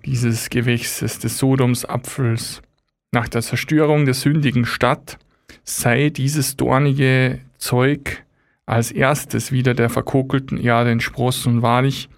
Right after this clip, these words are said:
dieser Strauch sieht genauso aus und er hat es in sich. Seine langen Stacheln dienen den Einheimischen als robuste Zahnstocher, seine widerstandsfähigen, faserigen Ästchen als Zahnbürste.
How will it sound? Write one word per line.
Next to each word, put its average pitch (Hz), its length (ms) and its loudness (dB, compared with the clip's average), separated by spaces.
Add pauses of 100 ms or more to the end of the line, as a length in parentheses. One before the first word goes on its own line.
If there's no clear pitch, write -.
(360)
dieser 139 320 0
Strauch 123 640 0
sieht 131 340 -4
genauso 123 600 -2
aus 131 420 -2 (400)
und 120 180 2
er 113 120 0
hat - 180 -6
es 127 140 -6
in 120 160 -2
sich. - 360 -12 (1600)
Seine 139 200 0
langen 165 320 2
Stacheln 165 640 0
dienen 160 480 2
den 123 180 0
Einheimischen 127 960 2
als 117 180 2
robuste 120 480 -4
Zahnstocher, 127 960 0 (640)
seine 123 260 2
widerstandsfähigen, 143 1000 2
faserigen 131 640 0
Ästchen 127 540 -2
als 120 220 0
Zahnbürste. 127 800 0